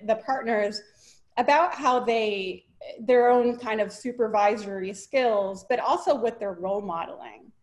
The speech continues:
to other, uh, to the associates and to not just the associates, the staff and everyone around them, that you can come out with,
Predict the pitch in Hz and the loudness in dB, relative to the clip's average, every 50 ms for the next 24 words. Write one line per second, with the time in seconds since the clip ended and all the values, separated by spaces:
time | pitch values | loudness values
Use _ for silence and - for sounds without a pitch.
0 | _ _ _ _ _ - - 233 226 214 214 202 208 202 202 196 190 190 180 156 | _ _ _ _ _ -2 0 2 4 4 4 4 4 2 2 2 0 -4 -6 -4
1 | - 202 190 185 185 - 233 247 240 214 214 - 220 220 226 - - 208 202 - | -2 -2 -2 -2 -2 -4 -6 -4 -4 -4 -4 -4 -4 -4 -4 -4 -4 -4 -4 -6
2 | - - 220 220 220 226 220 220 208 208 202 - 220 233 233 233 - 262 - - | -6 -8 -8 -8 -4 -2 -2 -2 -2 -2 -6 -6 -4 -2 -2 -2 -4 -6 -8 -10
3 | 214 214 - 254 - - 208 196 - - - 214 202 - - 220 220 226 226 220 | -12 -8 -6 -6 -6 -6 -8 -10 -10 -10 -12 -12 -10 -6 -4 -2 -2 -2 -4 -4
4 | 208 202 196 202 220 214 208 202 190 180 175 175 180 190 196 190 185 185 185 170 | -6 -6 -4 -4 -2 -2 -2 -4 -6 -6 -8 -8 -10 -8 -8 -8 -8 -8 -8 -10
5 | 170 180 208 _ _ _ _ _ _ _ _ _ 202 196 233 226 220 214 190 - | -12 -14 -18 _ _ _ _ _ _ _ _ _ 0 2 4 4 4 4 2 -2
6 | - - - _ - 233 214 254 339 - 330 285 262 262 254 226 226 220 214 220 | -6 -18 -20 _ -16 -8 -4 -4 -4 -2 -2 -4 -4 -4 -6 -6 -4 -2 -2 -2
7 | 220 202 - 202 208 202 202 202 | -2 -2 -2 0 0 2 2 2